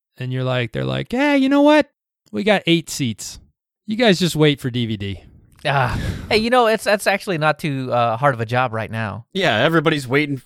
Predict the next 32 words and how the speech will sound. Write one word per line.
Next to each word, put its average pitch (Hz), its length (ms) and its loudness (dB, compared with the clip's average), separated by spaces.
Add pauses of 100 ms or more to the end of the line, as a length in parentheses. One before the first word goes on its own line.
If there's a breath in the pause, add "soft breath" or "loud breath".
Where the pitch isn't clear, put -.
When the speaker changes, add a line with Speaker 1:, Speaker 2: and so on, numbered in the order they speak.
Speaker 3:
waiting 135 380 0
for 135 180 -2
it 123 120 -6
to 120 80 -6
come 127 520 -6 (100)
download 123 200 2
Speaker 1:
They 117 120 2
got 120 120 4
Speaker 3:
anyway. 113 80 4 (100)
Speaker 1:
seats, 87 120 -2
they 160 100 4
just 143 120 -4
don't 135 120 -2
have 127 160 -2
movies. 131 480 -2 (100)
Yeah. 123 320 -8 (480 soft breath)
Um, 117 540 -6 (280 soft breath)
but 277 120 -2
yeah, 139 200 2
I, 151 120 -2
I, 190 340 -8
I 214 60 -2
get 123 180 -4
it. - 80 -10
It's 156 160 -2
just 170 320 0
this, 147 460 0 (140)
the 147 200 -4
industry 180 400 -2
builds 127 380 -2
up 127 240 -2
this - 420 -8